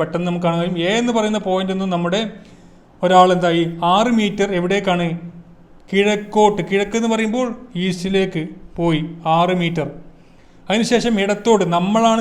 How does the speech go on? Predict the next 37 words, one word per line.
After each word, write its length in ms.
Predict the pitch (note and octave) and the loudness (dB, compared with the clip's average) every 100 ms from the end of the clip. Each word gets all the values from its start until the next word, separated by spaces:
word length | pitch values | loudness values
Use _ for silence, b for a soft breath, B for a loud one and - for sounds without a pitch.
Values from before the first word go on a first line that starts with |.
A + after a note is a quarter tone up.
| G#3 | 0
സഞ്ചരിക്കുന്നത് 520 | F#3 F#3 F3+ F#3 F#3+ E3+ | 0 0 0 -2 -2 -2
കരുതുക, 240 | E3 G3 G3 | 0 -2 0
നമ്മുടെ 320 | D#3+ E3 F3+ G3 | -2 0 0 0
വലതും 280 | D#3+ D#3+ F#3 E3 | 0 0 -2 -2
ഇടതും 180 | D#3 E3 D3+ | -2 -2 -4
എടുക്കുക. 220 | D3 G#3 E3+ | -2 -2 -2
നമ്മുടെ 240 | D#3 F3 F#3+ | -2 -2 0
വ-, 80 | F#3 | -2
ഇടത്തോട്ട് 300 | E3 F3 F3 | -2 -4 -4
എന്ന് 100 | F3+ F3 | -2 -2
പറയുമ്പോൾ 280 | F3 A#3 A#3 B B B - | 0 -2 -4 B B B -4
ഇടത്തോട്ട് 320 | D3+ D3+ D#3 D#3 | -4 -2 -2 -2
ഇങ്ങോട്ട് 220 | D3+ D3+ D3 | -4 -4 -2
നാല് 200 | D#3 G3 F3+ | -2 0 -2
മീറ്റർ 200 | E3 D#3+ | -2 -2
പോയി. 160 | D#3+ G#3+ G#3 B B B B - | 0 -2 -6 B B B B 0
അതിനുശേഷം 440 | B3+ B3+ A#3 A#3+ G3 | 2 4 2 2 0
വീണ്ടും 260 | G#3 A#3 B3 | 0 2 2
വലത്തോട്ട് 280 | A3+ G#3 G#3+ | 2 0 -2
എന്ന് 100 | A3 | -2
പറയുമ്പോൾ 240 | A3 A3+ G#3 F3+ | -2 -2 -2 -2
ഈ 20 | F3+ | 2
ഭാഗത്തേക്ക് 380 | E3 D#3+ E3 G#3 | 0 0 -2 -2
പോയി. 140 | E3+ B2+ - - - - - | -2 -2 -8 -20 -20 -12 -6
ഇപ്പോൾ 160 | E3 A#3+ | 2 4
അത് 100 | A3+ G#3 | 4 0
അദ്ദേഹം 260 | F#3+ A3 A3 | 0 0 0
സഞ്ചരിക്കുന്ന 480 | F#3+ F#3+ G3 G3+ G#3 F3+ | 0 0 0 0 -2 -2
ദിശ 160 | F3 G3 | -2 0
ഏതാ 120 | F#3 F3+ | 2 2
ചോദിച്ചത്? 320 | F3 E3+ E3+ E3+ - - | 0 0 -2 -4 -10 -6
ഈ 20 | E3+ | 0
ഒരു 100 | F#3 F3 | 0 2
ഭാഗം 160 | E3+ F3 | 0 0
എന്ന് 100 | E3+ | -2
പറയുമ്പോൾ 280 | E3+ G#3 A3+ - - - - - D#3 | -2 -4 -6 -12 -18 -20 -20 -12 -6
ഈസ്റ്റ്. 280 | D#3 C#3+ - | -6 -8 -12